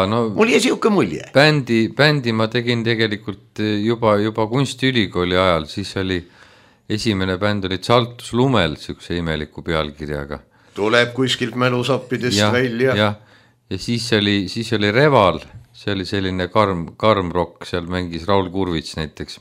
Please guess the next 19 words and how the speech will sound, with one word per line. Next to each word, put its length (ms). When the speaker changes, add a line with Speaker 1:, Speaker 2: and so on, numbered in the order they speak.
Speaker 1:
trummi 520
ja, 160
ja, 360
ja 280
me 220
tegime 380
sellist 600
a 240
la 260
Judas 400
Priest 600
muusikat. 720
Speaker 2:
No 180
jah, 220
sellest 560
tuleb 260
ka 160
midagi 640
väga-väga 920